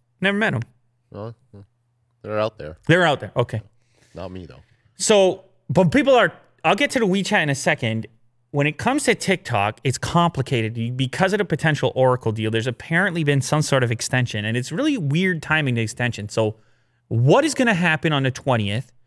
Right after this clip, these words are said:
Speaker 1: is that the game, the game, the app, it feels like a game.
Speaker 2: Yeah.
Speaker 1: The app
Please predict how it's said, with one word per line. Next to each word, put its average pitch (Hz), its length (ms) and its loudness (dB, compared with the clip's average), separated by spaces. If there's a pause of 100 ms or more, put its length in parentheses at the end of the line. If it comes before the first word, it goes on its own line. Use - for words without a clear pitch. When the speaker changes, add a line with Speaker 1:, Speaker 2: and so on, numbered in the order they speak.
(480)
Speaker 1:
is 135 200 -2
that 143 240 2
the 135 60 0
game, 226 680 -2 (260)
the 107 80 -4
game, 101 360 -8 (180)
the 123 180 0
app, 120 320 -2 (640)
it 127 140 -2
feels - 380 -2
like 113 120 0
a 104 60 -6
game. 123 540 -8 (240)
Speaker 2:
Yeah. - 60 -16
Speaker 1:
The 135 200 0
app 160 400 0